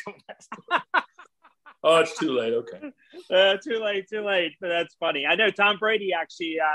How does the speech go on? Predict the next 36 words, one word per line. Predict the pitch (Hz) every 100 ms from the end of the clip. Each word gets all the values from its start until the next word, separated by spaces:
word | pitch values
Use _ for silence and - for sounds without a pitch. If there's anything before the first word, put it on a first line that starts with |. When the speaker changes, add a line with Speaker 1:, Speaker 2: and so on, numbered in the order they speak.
| 147
Speaker 2:
hired | 165 170 160
a | 139
great | 156 170 151
attorney | - 165 165 139
today | 127 120 117 110 _ _ -
because | 139 131
of | 135
all | 147 139
the | 135
lawsuits | 139 143 - 127 117
that | 123
are | 120
actually | 127 123 - 104 -
pending | 139 123 117
against | 113 123 117 -
him | 131 120 - _ _
because | 135 143 120
of | 117 -
his, | 127 120
um, | 131 117 113
involvement | 123 113 113 117 113
as | 110 - -
far | 127 117
as, | 110 120
um, | 110 113
Speaker 1:
Oh, | 165
I | 131
Speaker 2:
marketing | 131 123 113 107
and | 101
mentioning | 113 - - 107
it. | 107 98 101
I |
mean, | 120 117
it, | 127 143
it, | 143 139
the, | 139 139